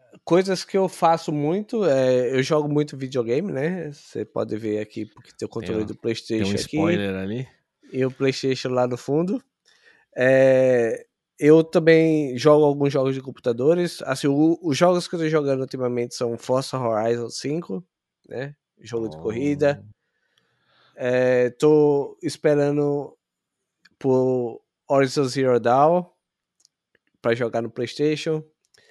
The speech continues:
Speaker 1: Eu assisto muito seriado também, seriado e filme.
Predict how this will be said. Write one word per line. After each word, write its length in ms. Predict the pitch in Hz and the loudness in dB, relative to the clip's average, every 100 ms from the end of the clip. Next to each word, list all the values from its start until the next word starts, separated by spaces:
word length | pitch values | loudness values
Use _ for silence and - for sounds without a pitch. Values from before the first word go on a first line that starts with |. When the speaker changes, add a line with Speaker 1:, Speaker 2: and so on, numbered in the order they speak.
| _ _ _ _ | _ _ _ _
Speaker 1:
Eu 320 | - 165 180 185 | 4 6 6 6
assisto 360 | 180 208 - | 4 2 0
muito 180 | 196 196 | 0 2
seriado 420 | 196 185 156 165 | 4 6 8 6
também, 360 | 165 139 147 185 | 2 0 0 -2
seriado 1000 | - 135 135 131 123 131 127 127 123 131 _ _ - | -4 -2 0 2 2 0 -4 -4 -6 -8 _ _ -10
e 100 | 123 | -8
filme. 560 | - 131 147 196 208 | -4 0 0 0 -4